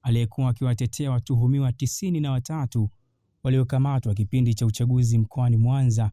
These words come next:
amefariki dunia Jumatano ya Novemba kumi na tisa mwaka huu. Wakili Beatus, aliyekuwa akiongozana na mawakili wengine wa T L S,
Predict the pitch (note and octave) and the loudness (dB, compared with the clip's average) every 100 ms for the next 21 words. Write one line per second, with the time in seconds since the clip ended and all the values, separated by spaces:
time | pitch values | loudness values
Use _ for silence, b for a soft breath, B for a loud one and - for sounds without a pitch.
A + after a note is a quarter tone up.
0 | - _ _ _ - C#3 D3 D#3+ D#3+ C#3+ | -6 _ _ _ -8 -6 -6 -6 -6 -4
1 | C#3+ C#3+ D#3+ A2+ A2 A2 - C3+ C3 B2 | -4 -2 0 2 2 0 -2 -4 -2 0
2 | A#2+ A2+ C3+ B2 A#2+ B2 A#2+ - E3+ - | 0 0 0 -2 -2 0 -2 -4 -8 -6
3 | C3+ - B2+ G#2+ A2+ G2+ G#2+ G2 _ _ | -8 -4 -2 -2 -2 0 0 -2 _ _
4 | _ - B2 C3 B2+ C#3+ C#3 - D3 B2+ | _ -6 -2 0 2 0 -2 -6 -6 -4
5 | C3+ C3+ - C#3+ C3+ - C3 B2 A#2+ A2+ | -2 -2 -4 -4 -4 -2 -2 0 0 0
6 | C#3 C#3+ C3+ C3 B2+ - C3+ B2+ B2 C#3 | -2 -2 -2 -2 -2 -2 -2 0 0 0
7 | C3 B2 E3 D3+ C#3 - C3 G#2+ - | -2 -2 -6 -4 -4 -4 -4 -4 -10